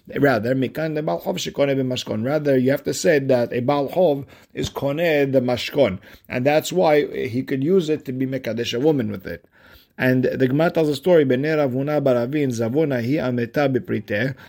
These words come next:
The children of Rav Huna bar Avin bought this, uh, shifha kena'anit with, uh, prutot of nehoshet, and lo avu be'adaihu,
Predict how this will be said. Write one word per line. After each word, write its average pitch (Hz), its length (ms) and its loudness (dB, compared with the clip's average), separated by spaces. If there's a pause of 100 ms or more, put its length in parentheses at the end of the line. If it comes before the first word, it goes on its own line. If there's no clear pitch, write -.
(340)
The 127 140 -4
children 170 420 2
of 131 140 2
Rav 131 180 4
Huna 139 340 0
bar 143 140 4
Avin 127 460 2
bought 143 480 0
this, 120 520 -2
uh, - 180 -8
shifha 139 520 -4
kena'anit 117 840 0
with, 120 440 0
uh, 117 140 -6
prutot 135 640 -4
of 123 140 0
nehoshet, 117 680 -4
and 143 180 0
lo 175 240 4
avu 160 220 0
be'adaihu, 143 920 4